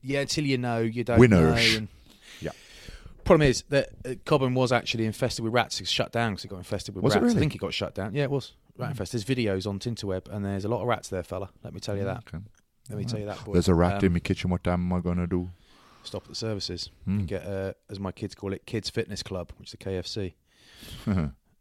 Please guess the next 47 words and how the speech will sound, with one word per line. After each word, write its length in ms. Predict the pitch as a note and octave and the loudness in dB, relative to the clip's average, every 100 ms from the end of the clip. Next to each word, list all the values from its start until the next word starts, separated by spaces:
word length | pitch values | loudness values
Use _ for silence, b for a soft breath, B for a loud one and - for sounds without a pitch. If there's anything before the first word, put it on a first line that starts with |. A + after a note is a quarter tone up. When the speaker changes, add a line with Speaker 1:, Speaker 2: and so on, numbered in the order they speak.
| _ | _
Speaker 1:
Um, 460 | G#2 F#2 F#2 F#2+ - _ _ _ _ | -4 -2 -2 -4 -10 _ _ _ _
a, 240 | A2 G#2 G#2 | 0 2 2
uh, 160 | G2+ | 0
they're 120 | G2+ | 0
doing 220 | A#2+ D#3 A#2+ | 4 6 6
that, 140 | A2+ | 2
and 80 | F2+ | 0
then 80 | A2 | -2
I'm 80 | G#2+ | 0
doing, 320 | A#2+ A2 G#2+ | 2 0 0
um, 440 | G#2+ G#2+ G#2 G#2+ _ _ _ | -2 -2 -4 -10 _ _ _
I 60 | - | -12
think 300 | C#3+ B2+ A2 | -8 -8 -6
I'm, 200 | G#2 G#2+ | -8 -8
think 240 | - A#2+ | -8 -6
I'm 80 | G#2 | -6
filming 360 | - A2 G2+ G2 | -4 -6 -6 -6
a, 100 | F#2+ - | -8 -12
a 40 | |
feature 460 | - A2+ G2 - F#2+ | -10 -8 -8 -6 -6
for, 720 | - - G2+ G2 G2 F#2+ F#2+ - | -6 -8 -4 -2 -2 -2 -4 -8
uh, 200 | G2+ G2 | -6 -6
Prime 320 | - G#2+ G2+ | -6 -6 -6
Video 320 | F#2+ G2 G2+ A2 | -6 -4 -2 -2
at 60 | - | -2
Speaker 2:
Ah, 160 | E2+ | -2
Speaker 1:
Twickenham 380 | F2 E2 D#2 D2 | 0 -2 -4 -4
Speaker 2:
yes. 360 | D#2+ - - - | -4 -4 -6 -8
Speaker 1:
ahead 200 | - G#2 | -6 -4
of 140 | F#2+ | -4
the 260 | G#2 G2 G2 | -6 -6 -6
autumn 260 | G#2+ F#2+ G#2 | -6 -6 -6
series, 400 | - A2+ B2 B2 | -4 -2 -2 -4
which 160 | - | -10
is 40 | F#2+ | -16
great. 540 | - A#2+ C3+ - - - | -4 0 0 -2 -10 -4
Um, 460 | A2 G#2+ G#2+ G#2+ G#2 B B - | 0 2 2 -2 -8 B B 0
Speaker 2:
Hey, 200 | F#2+ D#2+ | 2 6
we 100 | G2+ | 8
need 140 | A2 G2+ | 8 6
to 80 | |
do 100 | - | 6
a 40 | F2+ | 6
game 240 | F#2 F2 | 8 4
together 380 | E2 E2 E2 D#2 | 4 4 4 2
for 320 | C#2 - D2 - - | -2 -2 -2 -2 -12
Amazon. 420 | - D#2 D#2 D2+ | -8 -4 0 0